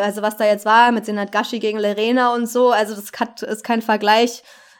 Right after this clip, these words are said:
äh, zu jetzt einem Kampf zwischen Tyson Fury und Alexander Usyk. Wenn man das jetzt mal vom Renommee und auch vo-, wenn ihr euch den Kampf anguckt, dann sieht man da auch große Unterschiede. Nichts gegen Lerena und Gashi, aber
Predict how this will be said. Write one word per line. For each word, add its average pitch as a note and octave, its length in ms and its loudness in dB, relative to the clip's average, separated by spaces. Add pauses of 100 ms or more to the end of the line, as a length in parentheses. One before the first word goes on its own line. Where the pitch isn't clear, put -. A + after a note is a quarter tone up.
äh, G#3+ 320 2
zu - 220 -6
jetzt G#3+ 280 0
einem G#3+ 100 -2
Kampf A#3 320 -2
zwischen A3 440 0
Tyson A3 320 2
Fury B3 220 -2
und B3 100 2
Alexander A3+ 460 -2
Usyk. A3 380 0
Wenn G3+ 100 -2
man G#3 140 0
das G#3 160 -4
jetzt A3+ 180 0
mal G#3 140 0
vom G#3+ 180 -4
Renommee G#3+ 500 2
und G#3+ 200 -4
auch A#3+ 140 4
vo-, - 200 -4
wenn A3 160 0
ihr G#3+ 60 -2
euch A3 180 -2
den G#3+ 120 -6
Kampf A3 180 -2
anguckt, B3 420 2
dann G#3+ 220 -2
sieht B3+ 180 -6
man A#3 140 -2
da A3+ 80 4
auch G#3+ 100 2
große A#3+ 260 -4
Unterschiede. A#3 720 -2 (680)
Nichts B3+ 240 0
gegen B3 180 0
Lerena A3+ 400 4
und G#3+ 60 0
Gashi, B3 380 2
aber G#3 340 0